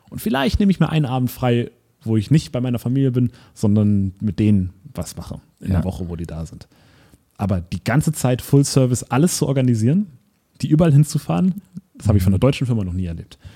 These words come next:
Speaker 1: Und das war auf jeden Fall eine Inspiration und auch ein Learning für, wenn wir irgendwann mal selber chinesische Staatsbürger hosten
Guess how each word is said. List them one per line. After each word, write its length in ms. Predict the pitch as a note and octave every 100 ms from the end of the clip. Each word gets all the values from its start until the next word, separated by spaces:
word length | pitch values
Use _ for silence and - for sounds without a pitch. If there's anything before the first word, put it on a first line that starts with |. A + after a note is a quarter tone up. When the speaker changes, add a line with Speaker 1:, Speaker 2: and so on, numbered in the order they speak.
| _ _ _
Speaker 1:
Und 680 | - G2+ F#2+ F#2+ - - - _ _ -
das 160 | F#2
war 80 | A2
auf 80 | G#2
jeden 140 | A2 G#2+
Fall 360 | G#2+ G2 G2 F#2+
eine 100 | F#2
Inspiration 640 | G#2 A2 G2+ - A#2+ B2
und 100 | G2
auch 180 | G2+ -
ein 300 | G2 F#2+ F#2
Learning 420 | G#2+ A2+ A2 A#2
für, 220 | - G2
wenn 400 | G2+ G2+ F#2+ F#2+
wir 140 | G#2
irgendwann 320 | G2 A2 G2+ G2+
mal 360 | G2 F#2+ F#2+ -
selber 380 | - B2 A2 F2+
chinesische 580 | - G#2+ G2 F2+ F#2+ F2+ - - _
Staatsbürger 560 | - B2 A2 - G#2+ G2+
hosten 440 | A2 A2+ - D#3